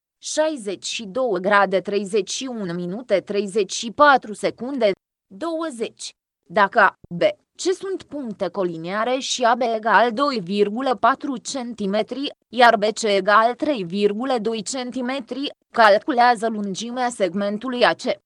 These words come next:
Câte soluții are problema? Reprezintă printr-un desen. Douăzeci și unu. Desenează și notează corespunzător. A. Două segmente congruente care au un punct comun. B.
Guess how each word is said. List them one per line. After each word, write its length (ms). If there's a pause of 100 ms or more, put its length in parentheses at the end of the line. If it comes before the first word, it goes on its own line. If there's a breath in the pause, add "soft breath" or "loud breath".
(320)
Câte 240
soluții 500
are 200
problema? 720 (380)
Reprezintă 680
printr-un 540
desen. 480 (320)
Douăzeci 600
și 160
unu. 340 (340)
Desenează 720
și 180
notează 560
corespunzător. 1080 (200)
A. 180 (140)
Două 460
segmente 560
congruente 760
care 260
au 180
un 160
punct 380
comun. 480 (200)
B. 60